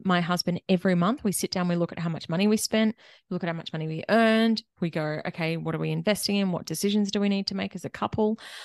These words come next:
Um, really start to understand your finances is the first thing.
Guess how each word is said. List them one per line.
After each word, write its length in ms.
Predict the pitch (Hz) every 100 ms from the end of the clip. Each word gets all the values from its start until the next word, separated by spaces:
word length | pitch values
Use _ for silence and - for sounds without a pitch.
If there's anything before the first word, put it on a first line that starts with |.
| - -
Um, 240 | 185 180
really 560 | 185 196 208 233 247 247
start 300 | - 196 -
to 80 | -
understand 520 | 180 170 - 170 165
your 100 | 165
finances 800 | - - 160 180 220 220 294 -
is 100 | 185
the 100 | 175
first 300 | - 165 -
thing. 220 | - -